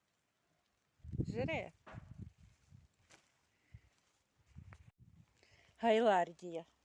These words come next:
Не ромашка? Ромашка. І то красива.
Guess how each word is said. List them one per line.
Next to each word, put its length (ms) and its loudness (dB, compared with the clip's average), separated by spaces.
Не 200 2
ромашка? 680 0
Ромашка. 840 0
І 100 -4
то 200 4
красива. 720 -2